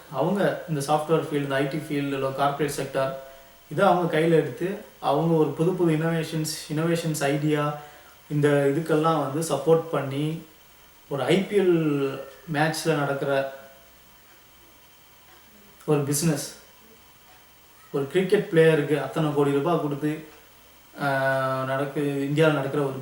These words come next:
பிசினஸை ஏன் வந்து இந்த மாதிரி, ஆஹ், அறிவை செலவு பண்ற ஐடியாவுக்கு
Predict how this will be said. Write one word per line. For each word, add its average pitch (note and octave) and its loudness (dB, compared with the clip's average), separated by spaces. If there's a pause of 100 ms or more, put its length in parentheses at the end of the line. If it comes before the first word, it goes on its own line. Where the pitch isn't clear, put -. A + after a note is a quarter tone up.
பிசினஸை D3 -4
ஏன் F3 0
வந்து D#3 -2
இந்த D3+ -2
மாதிரி, D3+ -2 (680)
ஆஹ், C3 0 (640)
அறிவை F3+ 2
செலவு D#3 4
பண்ற C#3 0
ஐடியாவுக்கு C#3+ -2